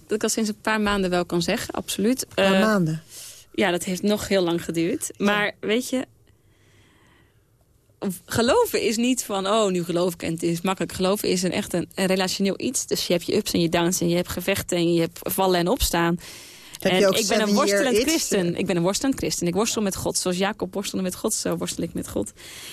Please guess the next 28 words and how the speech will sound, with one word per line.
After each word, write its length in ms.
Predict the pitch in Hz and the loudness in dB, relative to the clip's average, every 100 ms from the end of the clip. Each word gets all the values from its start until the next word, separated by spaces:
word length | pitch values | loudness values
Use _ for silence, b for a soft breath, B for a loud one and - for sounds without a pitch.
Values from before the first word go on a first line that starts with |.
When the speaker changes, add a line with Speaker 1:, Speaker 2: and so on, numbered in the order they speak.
| B 180 | B -6
Speaker 1:
En 260 | - 208 196 | 0 2 4
dat 120 | 190 | 2
zal 100 | 214 | 2
ik 60 | 190 | 0
waarschijnlijk 200 | 233 233 | 0 2
heel 120 | 233 | 2
mijn 120 | 226 | 4
leven 240 | 190 208 202 | 2 0 0
blijven 320 | 190 202 190 | 0 0 0
doen. 180 | 180 170 | 0 0
Of 80 | 160 | 0
dat 140 | 196 | 0
nou 320 | 196 202 190 190 | 2 2 2 0
om, 100 | 180 | -2
om 180 | - 202 | 0 0
mijn 120 | 196 | 0
geaardheid 540 | - 247 294 254 240 | 0 0 0 -2 -2
gaat 260 | - 240 226 | -2 0 0
of 100 | 214 | 0
om 120 | 208 | 0
iets 140 | 196 | 0
anders. 540 | 220 262 214 302 - - B B B 185 | 2 4 4 2 0 -6 B B B -6
Ik 200 | - 196 | -4 0
ben 100 | 214 | 0
een 60 | 196 | 0
opstandig 520 | 202 240 240 220 - | 2 2 2 0 -2
rebels 420 | 190 190 220 - | 0 2 0 0
kind. 380 | 170 151 - | -2 -2 -4